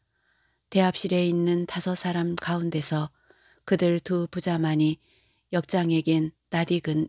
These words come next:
인물들이다. 그 곁에서 난로를 등진 채 불을 쬐고 있는 중년의 사내는 처음 보는 얼굴이다.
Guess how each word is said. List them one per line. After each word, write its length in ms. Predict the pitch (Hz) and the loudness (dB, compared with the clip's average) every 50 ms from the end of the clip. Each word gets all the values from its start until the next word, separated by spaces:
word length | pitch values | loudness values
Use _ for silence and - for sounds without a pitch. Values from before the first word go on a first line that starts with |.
| - - | -2 -2
인물들이다. 920 | 175 165 165 165 170 165 160 - - 165 175 175 165 - 156 151 160 - _ _ _ _ _ _ _ _ _ _ _ _ _ _ _ _ _ - - _ | -2 0 2 2 0 0 -2 -4 -4 -4 -4 -2 -2 -2 -4 -4 -4 -8 _ _ _ _ _ _ _ _ _ _ _ _ _ _ _ _ _ -20 -18 _
그 260 | - - 190 175 180 | 0 2 2 2 2
곁에서 840 | 170 - 190 165 - - 185 170 170 - 185 160 156 160 160 156 165 - _ | 2 0 -2 -2 0 0 0 0 0 2 2 4 4 4 2 0 -2 -4 _
난로를 540 | - 185 180 175 175 175 175 170 165 165 165 | 0 2 2 4 4 4 4 4 2 2 2
등진 480 | 165 - 180 170 165 170 160 160 160 - | 0 -2 -4 -2 -2 0 0 0 0 0
채 380 | - 175 156 151 156 160 170 - _ | 0 0 0 2 0 -2 -4 -8 _
불을 300 | - - 180 180 180 180 | -6 -2 0 0 0 0
쬐고 380 | - - 202 190 180 - 175 175 | -2 -2 -2 -2 0 0 0 0
있는 380 | 170 165 170 170 170 170 170 - | 2 2 2 2 2 2 2 -2
중년의 540 | - - 185 175 175 170 160 160 160 165 | -2 -2 0 2 2 4 4 4 4 2
사내는 560 | 165 - 202 185 180 175 165 156 156 151 156 - _ _ _ _ _ _ _ _ _ _ _ - | 0 -2 -2 0 0 2 2 2 2 0 -2 -4 _ _ _ _ _ _ _ _ _ _ _ -6
처음 320 | - - 202 190 185 185 | -2 0 2 2 2 2
보는 340 | 180 180 175 175 175 170 170 | 2 2 2 2 2 2 2
얼굴이다. 680 | 170 175 175 - 175 160 151 143 160 151 151 156 | 2 0 0 0 0 0 0 2 0 0 0 -2